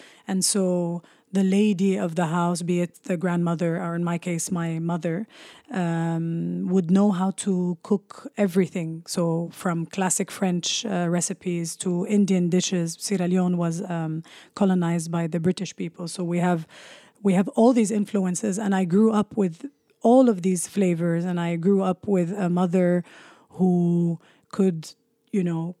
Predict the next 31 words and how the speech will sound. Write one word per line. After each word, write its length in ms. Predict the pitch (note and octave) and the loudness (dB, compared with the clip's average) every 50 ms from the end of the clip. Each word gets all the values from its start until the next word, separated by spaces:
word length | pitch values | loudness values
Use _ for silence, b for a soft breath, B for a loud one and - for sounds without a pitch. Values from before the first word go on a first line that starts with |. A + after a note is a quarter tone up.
| _ _ _ - | _ _ _ -4
clean 300 | - G#3 G#3 G3+ G3+ F#3+ | 0 2 4 4 4 2
an 120 | F#3 F3+ | 0 -2
entire 460 | F#3+ F#3 E3+ - F#3 F#3 F#3 F3 F3 | -4 -4 -4 -2 0 0 2 2 0
cow, 560 | E3+ - G3 F#3 F3 F3 E3+ E3 G3 G#3+ A3+ C4+ | -2 -2 0 0 0 0 0 -2 -2 -4 -6 -6
uh, 240 | - F#3+ F#3 F#3+ F#3 | -4 -4 -4 -2 -2
with, 220 | F3+ F3+ F#3 E3 - | 0 0 -2 -2 -2
I 80 | - F#3+ | -2 -2
mean, 220 | F3+ E3 D#3+ D#3+ | 0 0 -2 -2
with 140 | E3 D#3+ F#3+ | -4 -4 -4
assistance, 560 | F#3 - - G3+ - - - E3+ D#3+ E3 - | -2 -2 -2 -2 -2 -2 -2 -4 -4 -4 -6
but 160 | - F#3 - | -6 -6 -6
she, 260 | - - G#3 G3+ G#3+ | -2 0 0 -2 -2
I 80 | G3+ F3+ | -2 -4
mean, 160 | E3+ E3+ E3+ | -2 -2 -4
she 160 | E3+ - G3 | -4 -6 -8
could 340 | F3+ - F#3 E3+ E3+ F#3+ - _ _ _ _ _ _ - G3 F#3 F3 E3 | -8 -8 -10 -10 -12 -16 -18 _ _ _ _ _ _ -12 -8 -8 -4 0
debone 840 | F3 G#3 G3+ E3+ E3 G3 F#3+ F3+ F3+ F3+ F3 F3 F3+ G3+ G#3+ G#3+ A#3 - | 0 2 2 2 2 2 2 2 0 0 -2 -4 -4 -6 -8 -10 -8 -2
everything. 520 | G3+ G3+ G3+ F3+ F#3 F3 E3 - F3+ F3 | 0 0 0 0 0 -2 -4 -4 -6 -6
So 100 | D#3+ - | -6 -6
I 140 | - F#3+ F#3 | -4 -4 -2
grew 240 | F3 E3+ G3+ A3 A3 | 0 2 2 2 4
up 240 | A3 G#3 G3 - - - B B B B B B | 2 0 -2 -2 -6 -20 B B B B B B
seeing 440 | B - - A#3 A#3 A#3+ A3 F#3 F3+ | B -2 2 4 6 6 4 2 0
all 240 | B3+ A#3+ G#3 G#3+ A3+ | 0 0 2 4 4
of 140 | G#3 D#3 D#3 | 2 0 -2
this, 360 | F3 E3 E3 - - - - - | -4 -4 -4 -6 -8 -10 -6 -4
you 80 | F#3+ | -2
know, 220 | F3+ F3+ G3 A3 A3+ | -2 0 0 -2 -2
and 220 | F#3+ F3+ E3+ - | -2 -4 -4 -2
tasting, 640 | - A3 A3 G#3+ - - - - G3 F3 E3+ F3 F#3+ | 0 2 2 2 0 -4 -6 -6 -6 -4 -4 -4 -4
and, 320 | F3 E3+ E3 E3 E3 E3 | -4 -4 -4 -4 -4 -6